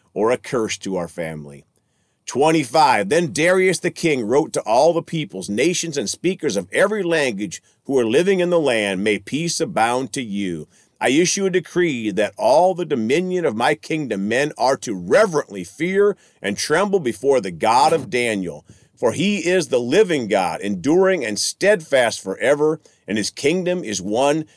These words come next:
which will not be destroyed, and his dominion will be forever."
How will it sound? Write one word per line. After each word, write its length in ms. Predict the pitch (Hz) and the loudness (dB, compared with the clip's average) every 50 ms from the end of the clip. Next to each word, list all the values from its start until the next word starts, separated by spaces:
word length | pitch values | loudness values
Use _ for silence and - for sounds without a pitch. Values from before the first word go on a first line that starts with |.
| _ _ _ | _ _ _
which 220 | - 107 107 - | -6 -6 -4 -2
will 100 | 113 104 | -2 -2
not 300 | 101 104 110 135 143 - | 0 0 2 0 0 0
be 100 | 147 147 | 0 -2
destroyed, 600 | 143 151 143 - - - 127 123 107 98 95 95 | 0 -2 -4 -4 -2 0 2 2 4 4 2 0
and 60 | 90 | 0
his 140 | 104 117 104 | -4 -4 -4
dominion 540 | 87 104 92 95 101 117 131 143 147 151 143 | -4 -4 -2 -2 0 0 0 0 0 0 0
will 100 | 127 127 | -2 -2
be 180 | 104 104 120 123 | -2 -2 -4 -4
forever." 640 | - - 127 - - 98 85 78 73 69 135 _ | -4 -4 -4 -4 -2 -2 -4 -4 -6 -14 -20 _